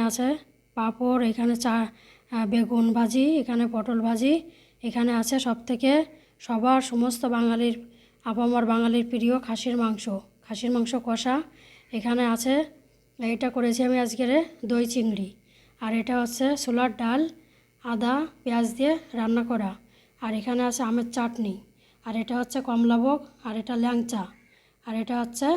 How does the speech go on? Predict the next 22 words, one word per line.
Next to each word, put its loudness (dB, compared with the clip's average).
টক 0
দই। -4
এখনকার -2
সময় -2
টক 0
দইটা -4
খাওয়াই 0
বেশি -2
ভালো 2
বলে 0
মনে 2
হয়, -2
তাই -2
না 4
বন্ধুরা? 4
শরীরের 2
সব -2
ই 0
দূর 0
হয়ে 2
যাবে। -4
আর -4